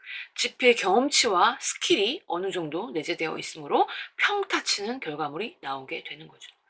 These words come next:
물론 작가 자신은 만족하지 못하거나 객관적으로 이전 작품들보다 약하게 나올 수는 있습니다. 그래도 지망생보다는 잘 쓴 수준이라는 거죠.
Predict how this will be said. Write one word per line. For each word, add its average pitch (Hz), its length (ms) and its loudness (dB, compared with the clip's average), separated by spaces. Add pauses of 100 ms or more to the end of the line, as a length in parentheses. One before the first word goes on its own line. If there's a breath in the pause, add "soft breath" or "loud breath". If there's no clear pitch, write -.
(280)
물론 311 500 10 (120)
작가 220 240 2
자신은 233 580 2 (240)
만족하지 214 460 0
못하거나 180 680 6 (220 loud breath)
객관적으로 285 680 6
이전 311 400 8
작품들보다 208 1040 2
약하게 277 440 6
나올 165 300 8
수는 214 560 -4
있습니다. - 520 -8 (260 loud breath)
그래도 339 760 6
지망생보다는 208 840 0
잘 - 260 0
쓴 285 320 -2
수준이라는 208 600 -6
거죠. 180 200 -10